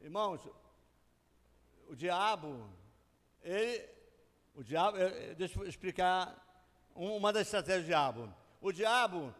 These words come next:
quando você é ovelha, ele te ataca, mas não te ataca muito não. Aí quando você é ordenado diácono, ele começa já. Daqui a pouco tu é presbítero. Irmão, quando tu é pastor, meu irmão,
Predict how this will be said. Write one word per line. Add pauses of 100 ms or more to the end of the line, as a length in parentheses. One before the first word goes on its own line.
(100)
quando
você
é
ovelha, (960)
ele
te
ataca,
mas
não
te
ataca
muito
não. (720)
Aí
quando
você
é
ordenado
diácono, (500)
ele
começa
já. (760)
Daqui
a
pouco
tu
é
presbítero. (960)
Irmão,
quando
tu
é
pastor,
meu
irmão,